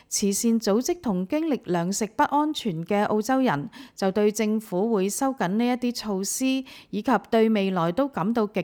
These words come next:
度不安。所謂糧食不安全，根據美國農業部嘅定義，就係持續缺乏足夠嘅食物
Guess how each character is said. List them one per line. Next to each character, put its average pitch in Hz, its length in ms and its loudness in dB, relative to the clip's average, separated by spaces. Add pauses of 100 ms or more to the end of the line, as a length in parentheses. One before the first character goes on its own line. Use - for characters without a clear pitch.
(100)
度 170 180 0
不 220 140 -2 (200)
安。 254 220 6 (500)
所 - 180 0
謂 240 280 4
糧 190 180 0
食 226 140 -4
不 - 160 -2
安 330 260 2
全， 160 380 -4 (260)
根 240 160 2
據 220 200 2
美 196 200 2
國 214 300 0
農 170 260 -2
業 190 100 0
部 202 140 -2
嘅 196 160 0 (120)
定 185 260 0
義， 196 280 0 (260)
就 208 120 2
係 208 360 2
持 175 320 -4
續 202 180 0 (100)
缺 254 140 0
乏 233 200 -2
足 - 180 -6
夠 233 240 2
嘅 208 120 0
食 202 240 -2
物 151 80 -6